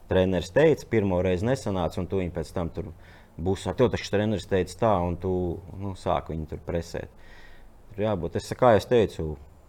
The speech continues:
Roberts izstāsta, viņš pēc trīs treniņiem ierauga to darbību, un pie tam vēl ļoti kvalitatīvu to darbību izdara, jo tas bērns mājās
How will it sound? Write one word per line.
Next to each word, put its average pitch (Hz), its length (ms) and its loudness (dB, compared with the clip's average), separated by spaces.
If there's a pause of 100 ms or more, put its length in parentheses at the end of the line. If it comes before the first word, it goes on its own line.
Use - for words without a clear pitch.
(340)
Roberts 107 400 6
izstāsta, 120 480 4
viņš 110 140 -2
pēc 110 160 -2
trīs 123 220 2
treniņiem 107 520 2
ierauga 82 340 0
to 87 120 0
darbību, 82 540 2 (260)
un 90 100 0
pie 104 160 6
tam 107 220 4
vēl 98 160 4
ļoti 107 220 4
kvalitatīvu 80 600 0
to 78 120 -2
darbību 82 420 0
izdara, 85 240 0
jo 85 60 0
tas 101 120 -4
bērns 135 300 0
mājās 113 380 2